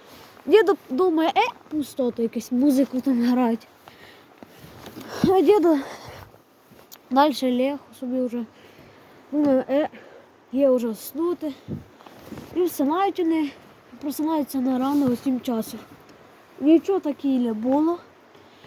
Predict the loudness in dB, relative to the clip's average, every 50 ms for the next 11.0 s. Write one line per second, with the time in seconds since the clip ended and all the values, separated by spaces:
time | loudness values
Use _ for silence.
0 | -20 -20 -20 -20 -20 -20 -20 -14 -8 -6 -6 0 2 4 4 4 4 2 2 2
1 | 2 2 2 2 2 2 0 -2 -4 -4 -2 0 0 0 0 -2 -4 -2 0 0
2 | 0 0 0 -4 -8 -10 -10 -12 -18 -20 -20 -20 -20 -20 -20 -20 -20 -20 -20 -18
3 | -18 -18 -10 -4 0 2 2 2 2 0 0 -2 -4 -8 -8 -8 -8 -8 -10 -12
4 | -20 -20 -20 -20 -20 -20 -20 -20 -20 -20 -20 -20 _ _ _ -20 -20 -20 -18 -18
5 | -18 -6 0 2 2 2 2 2 2 0 0 -2 -2 -2 -2 0 2 2 0 0
6 | -4 -8 -14 _ _ _ _ _ _ _ _ _ -20 -20 _ -4 -2 0 2 4
7 | 4 4 4 2 2 2 2 4 4 4 4 2 2 0 -2 -8 -8 -6 -8 -8
8 | -8 -10 -12 -14 -16 -18 -18 -20 -20 -20 -20 -20 -20 -20 -20 -20 -20 -12 -6 -2
9 | -2 -2 0 0 -2 0 0 0 -2 -2 -2 0 0 0 0 0 -2 -2 -2 -2
10 | -2 0 0 0 0 0 -2 -4 -4 -4 -4 -4 -4 -4 -4 -4 -4 -4 -6 -8